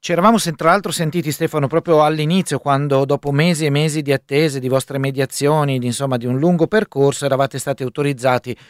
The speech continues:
eh, di fatto dall'esercito israeliano a entrare, a poter cominciare a fare il vostro lavoro, le tende da campo, i pazienti curati.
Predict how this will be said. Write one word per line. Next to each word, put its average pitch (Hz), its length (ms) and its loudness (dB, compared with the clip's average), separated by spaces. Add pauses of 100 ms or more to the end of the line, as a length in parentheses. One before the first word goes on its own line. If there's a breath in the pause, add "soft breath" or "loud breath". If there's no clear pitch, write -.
(240 soft breath)
eh, 120 420 2
di 117 100 -10
fatto 135 320 -4
dall'esercito 120 600 -6
israeliano 131 640 0
a 123 300 2
entrare, 135 580 2
a 113 60 -4
poter 123 340 -4
cominciare 117 440 -4
a 107 40 -4
fare 123 280 -2 (340 soft breath)
il 123 140 -8
vostro 131 340 0
lavoro, 127 1300 0
le 107 180 -8
tende 127 300 -2
da 117 160 -2
campo, 156 500 0
i 123 80 -6
pazienti 123 460 -6
curati. 139 720 2